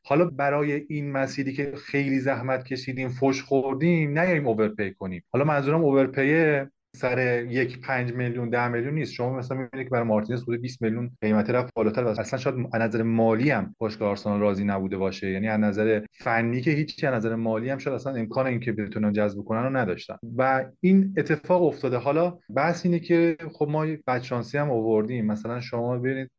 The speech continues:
قبل از بازی یونایتد که ما پنج بازی برگزار کردیم، خب شماره شش خوبی داشتیم. حالا پارتی توی یو سی ال بازی کرده، النی سابقه بازی زیادی داره،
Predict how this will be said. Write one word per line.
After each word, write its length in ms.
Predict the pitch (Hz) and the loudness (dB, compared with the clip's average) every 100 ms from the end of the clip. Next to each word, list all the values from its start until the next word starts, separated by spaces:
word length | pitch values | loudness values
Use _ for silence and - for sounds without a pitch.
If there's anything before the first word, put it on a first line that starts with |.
| _ _ _ - | _ _ _ 0
قبل 300 | 113 104 117 | 2 4 2
از 260 | 107 98 - 95 | 2 -2 -10 0
بازی 260 | 110 104 110 | 2 4 2
یونایتد 480 | 104 107 104 113 107 | 4 4 2 0 -6
که 180 | - | -6
ما 80 | 107 | -6
پنج 260 | 107 107 101 | -2 0 0
بازی 240 | 104 101 | 0 -2
برگزار 500 | 98 107 104 104 104 | -2 0 0 0 -2
کردیم، 540 | 101 104 101 131 147 110 | 0 -2 -2 -4 -6 -2
خب 240 | 143 143 _ | -2 -2 _
شماره 440 | - 151 139 147 | -2 -2 2 2
شش 280 | 143 - - 180 190 | 2 0 0 0 -2
خوبی 280 | 180 180 | 2 4
داشتیم. 340 | 165 151 - 139 | 4 2 0 -2
حالا 160 | 123 | -2
پارتی 460 | 127 127 120 139 135 | 0 0 0 -4 -10
توی 240 | - 127 127 127 - | -2 0 0 -4 -4
یو 140 | 113 | -4
سی 180 | 107 123 | 0 0
ال 80 | 139 | 2
بازی 220 | 131 123 | 0 0
کرده، 300 | 127 117 123 | 0 2 2
النی 460 | 131 127 127 139 - _ | 2 2 0 -2 -4 _
سابقه 440 | - 127 120 120 135 | -6 0 2 2 2
بازی 240 | 127 123 | 2 0
زیادی 380 | 131 123 131 143 | -4 0 0 0
داره، 280 | 147 147 | 0 0